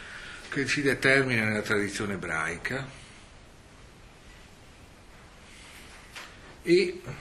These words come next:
ragioni profonde dell'evento rappresentato dalla psicanalisi.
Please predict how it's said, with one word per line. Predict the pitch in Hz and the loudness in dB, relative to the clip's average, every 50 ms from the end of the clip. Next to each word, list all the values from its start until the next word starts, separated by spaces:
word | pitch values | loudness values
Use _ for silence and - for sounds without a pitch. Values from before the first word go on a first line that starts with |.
| - - - - - - - - - - - - - - - - | -14 -16 -18 -18 -18 -20 -20 -20 -20 -4 0 2 4 4 2 2
ragioni | - 131 131 147 160 160 131 139 139 127 117 110 107 107 101 | 0 0 2 4 4 4 6 8 8 8 8 6 4 2 -2
profonde | 98 - 120 123 120 - - 110 101 95 95 90 90 92 90 92 101 104 101 98 - - - - - - - - - - - - - - - - - - - - - - - - - - - - | -2 -2 -2 -2 -2 -2 -2 -2 -2 0 -2 -2 -4 -6 -6 -4 -4 -4 -4 -6 -10 -14 -18 -18 -20 -18 -18 -18 -18 -18 -20 -20 -20 -18 -18 -18 -18 -18 -18 -18 -20 -20 -20 -20 -20 -20 -10 -2
dell'evento | 139 143 143 147 139 123 123 120 123 123 123 139 131 | 2 4 6 6 6 6 4 4 2 2 0 0 0
rappresentato | 123 117 - 123 117 107 120 113 107 - 104 95 98 95 - 107 | -2 -2 -2 -2 -2 -2 -2 -2 -2 -2 0 0 0 -2 -2 -4
dalla | 101 92 90 | -4 -4 -6
psicanalisi. | 87 - - - 85 - 80 - - - 50 - - - - - - - | -6 -6 -6 -6 -6 -6 -10 -10 -10 -10 -10 -10 -10 -12 -10 -10 -10 -10